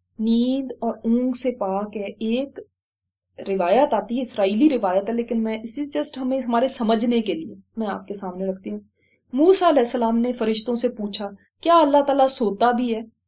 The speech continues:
तो अल्लाह ताला ने फरिश्तों की तरफ वही की कि मूसा अलैहिस्सलाम को तीन रातों तक जगाए रखें। उन्होंने यही किया, तीन रातों तक सोने नहीं दिया। उसके बाद दो बोतलें उनके हाथ में दे दी और कह दिया कि इनको पकड़े रखें, ये गिरने ना पाएं, टूटने ना पाएं।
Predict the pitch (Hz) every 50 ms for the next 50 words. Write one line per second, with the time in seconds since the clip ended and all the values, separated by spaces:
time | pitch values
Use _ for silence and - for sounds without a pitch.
0 | _ - 294 - 254 240 226 220 220 220 226 226 226 240 233 - 220 220 214 -
1 | - 233 226 - 240 240 233 214 190 185 185 190 226 269 277 - 240 226 - 262
2 | 233 214 208 202 - 226 226 226 214 214 - 240 220 214 220 220 226 269 269 -
3 | 269 269 285 285 277 254 220 214 - 226 220 226 214 208 180 180 175 175 170 175
4 | 180 180 - - 196 190 - _ _ _ _ - 247 285 285 285 277 262 233 208
5 | 202 226 240 233 226 226 220 220 220 240 247 247 233 208 196 - 208 214 226 220
6 | - - 208 202 202 190 185 - - 170 185 190 - _ _ _ _ - - 311
7 | - - 320 - 302 294 247 208 208 220 247 285 262 226 226 214 214 220 247 262
8 | 254 233 226 247 240 208 170 170 180 190 202 208 196 180 160 160 - - - _
9 | _ _ - 240 240 233 247 240 240 254 254 285 302 294 294 294 285 262 247 -
10 | 285 285 285 - - 233 233 233 220 220 202 175 - - - 190 190 - _ _
11 | _ _ _ - - 226 302 294 226 190 214 233 240 254 294 359 440 381 349 330
12 | 330 277 254 262 285 302 294 285 269 269 233 277 277 277 262 247 226 214 180 175
13 | 175